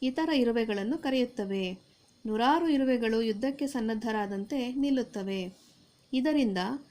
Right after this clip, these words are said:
ನಾವು ಸಹ ಶಿಸ್ತು, ಧೈರ್ಯ, ಒಗ್ಗಟ್ಟಿನ ಬಲವಿದ್ದರೆ ಯಾವುದೇ ಕಷ್ಟ ಬಂದರೂ ಎದುರಿಸಿ ನಿಲ್ಲಬಹುದು ಎಂಬ ಸಂದೇಶವನ್ನು ನಾವು ಇರುವೆ ಜೀವನದಿಂದ ಕಲಿಯಬಹುದಾಗಿದೆ. ನೆಕ್ಸ್ಟ್ ಹೆಡಿಂಗ್ ನೋಡಿ ಮಕ್ಕಳ,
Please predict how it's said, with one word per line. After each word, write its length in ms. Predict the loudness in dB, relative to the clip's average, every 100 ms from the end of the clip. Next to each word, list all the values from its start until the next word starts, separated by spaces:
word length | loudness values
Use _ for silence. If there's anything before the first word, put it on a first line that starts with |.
| _ -4
ನಾವು 340 | 0 2 2
ಸಹ 240 | 0 -2 0 -2 -4 -10 _
ಶಿಸ್ತು, 720 | -4 -2 -2 -4 -2 -2 -4 -8
ಧೈರ್ಯ, 500 | -2 0 2 2 2 -2 -6
ಒಗ್ಗಟ್ಟಿನ 580 | -8 -2 0 2 2 2 2 -4 -14 -20 -20 -20 -20 -20 -20 -20 -4
ಬಲವಿದ್ದರೆ 840 | 0 2 4 2 2 0 0 -2 -8 -16 -4
ಯಾವುದೇ 440 | 0 0 2 2
ಕಷ್ಟ 260 | 2 -2 -2
ಬಂದರೂ 520 | -2 -2 0 -2 -2
ಎದುರಿಸಿ 480 | -2 0 2 0 2
ನಿಲ್ಲಬಹುದು 920 | 2 2 2 0 -2 -2 -2 -4 -8 -18 -6
ಎಂಬ 200 | 0 2
ಸಂದೇಶವನ್ನು 1000 | 2 0 0 0 -2 -2 0 0 -2 -6 -14 -16 -2
ನಾವು 220 | 2 4
ಇರುವೆ 380 | 4 4 2 2
ಜೀವನದಿಂದ 640 | 2 0 0 -2 -2 -2 -2 -2 -6 -12 -4
ಕಲಿಯಬಹುದಾಗಿದೆ. 1080 | 2 4 2 0 0 -2 -2 -2 -4 -6 -14 -20 _ _ _ -20 -20 _ _ _ _ _ _ _ _ _ _ _ _ _ _ _ _ _ _ -20 _
ನೆಕ್ಸ್ಟ್ 260 | -2 -2 0
ಹೆಡಿಂಗ್ 280 | 2 2 0
ನೋಡಿ 140 | -2
ಮಕ್ಕಳ, 220 | -4 -4